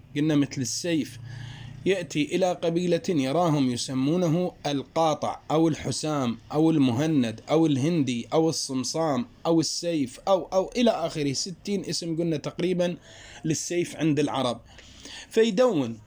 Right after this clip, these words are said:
أن القبيلة الفلانية تسميه السيف، أو ما يذكر القبيلة، يقول: "ومن أسمائه كذا"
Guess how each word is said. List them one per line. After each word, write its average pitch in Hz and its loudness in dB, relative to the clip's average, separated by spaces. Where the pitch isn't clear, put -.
أن 175 2
القبيلة 175 0
الفلانية 170 2
تسميه 180 0
السيف، 127 -4
أو 220 4
ما 247 4
يذكر 285 4
القبيلة، 165 2
يقول: 180 4
"ومن 175 4
أسمائه 202 0
كذا" 113 -2